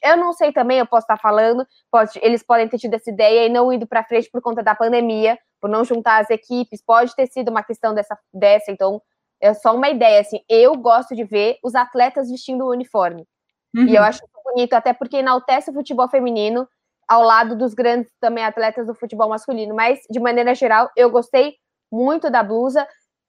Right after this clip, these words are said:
Speaker 1: Ai, a Isabel deve comprar, então fique aí para um review ou Umbro, né? Aqui, a Anitta tá no Brasil, mais fácil, mais barato. Mandem pra mãe da Anitta, rica, poderosa, jornalista famosa, também pode fazer um,
Speaker 2: Rica
Speaker 1: um
Speaker 2: só.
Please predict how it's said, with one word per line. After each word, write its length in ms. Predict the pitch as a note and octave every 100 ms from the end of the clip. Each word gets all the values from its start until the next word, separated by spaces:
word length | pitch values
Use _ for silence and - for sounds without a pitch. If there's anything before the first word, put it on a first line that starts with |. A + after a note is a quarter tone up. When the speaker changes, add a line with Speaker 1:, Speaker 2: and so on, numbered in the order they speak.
| _ -
Speaker 1:
Ai, 360 | C#4 D4 B3+
a 80 | A3+
Isabel 320 | A#3 G3+ G#3
deve 160 | A3 G3+
comprar, 580 | B3+ B3+ A3+ G#3 B3 G#4 _
então 1120 | A#3+ A3+ B3 A#3+ B3 C4+ C#4 C4+ C#4 G#3+ G3+ G#3 _
fique 220 | - B3+
aí 260 | D4 B3 C4+
para 160 | B3 B3
um 60 |
review 400 | B3 B3 A#3+ D#4+ -
ou 360 | D4 D4 D4+
Umbro, 320 | F4 A#3 F#3+ G#3+ -
né? 280 | A3+ B3+ F4+ _
Aqui, 300 | G4+ - D4
a 60 | C4
Anitta 280 | B3+ D4 D4
tá 120 | C4+
no 100 | C4+
Brasil, 340 | C#4+ C#4+ C4+
mais 280 | C4+ A#3+ B3+
fácil, 360 | C4 C4 D4 C4
mais 200 | G#3 G#3
barato. 600 | G#3 G3 A3 C4 D#4 E4 D#4+ _ _ _ _ -
Mandem 260 | B3 C4+
pra 180 | C4+ B3
mãe 200 | A#3+ A#3
da 120 | A3
Anitta, 600 | G#3+ A3+ C4 - D#4 D4+ C4
rica, 320 | A3+ C#4 C4+ C#4+
poderosa, 500 | B3 A3+ A3 A#3 A#3
jornalista 420 | A3+ G#3 A3+ A3+
famosa, 480 | A3 G#3 G3+ A#3 B3
também 260 | A3+ A3
pode 280 | B3 A3 A3
fazer 320 | A3+ G#3 G#3
um, 240 | A3 G#3+ G3 - _ B3+
Speaker 2:
Rica 280 | B3 G#3+ G3+
Speaker 1:
um 40 | F#3+
Speaker 2:
só. 200 | F3+